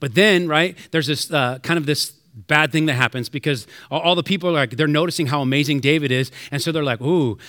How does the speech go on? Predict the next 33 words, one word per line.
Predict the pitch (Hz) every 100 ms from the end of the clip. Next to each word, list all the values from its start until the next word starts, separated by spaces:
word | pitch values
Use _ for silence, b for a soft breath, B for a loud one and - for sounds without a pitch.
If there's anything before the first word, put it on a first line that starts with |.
| B
you | 147
know, | 120
Saul, | - 156 180 143
he | 151 202
kills | 160 127 104
thousands, | - 135 175 131 107
but | 110 123 104
David | 131 185 175
kills | - 123 -
tens | - 170 202 143
of | -
thousands." | 120 107 104 104 - B B
And | 147
so | 165 135
Saul | - - 180
starts | 185 175 143
to | 139
get | 143
really | 123
jealous | 104 98 127 95 - - B B B
and, | 135 143
and | 127 117
starts, | - 120
"Ooh, | 113 135 110 90
like, | 117 113 _ b
this | 160
ain't | 165 123
good. | 139
This | 185
guy's | 147 117
gonna | 120
take | - 123 143
over." | 208 113